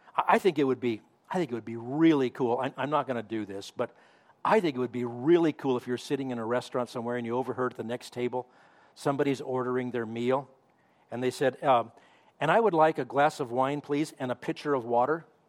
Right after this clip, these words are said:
to dilute it." It, it,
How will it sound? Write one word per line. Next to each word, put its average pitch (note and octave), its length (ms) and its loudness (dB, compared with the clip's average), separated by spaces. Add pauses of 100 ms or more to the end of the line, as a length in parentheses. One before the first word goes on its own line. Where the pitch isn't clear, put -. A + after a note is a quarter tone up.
(960)
to D#3+ 120 -2
dilute C3+ 400 2
it." - 180 -4 (1040)
It, C3+ 320 -10
it, D#3+ 240 -4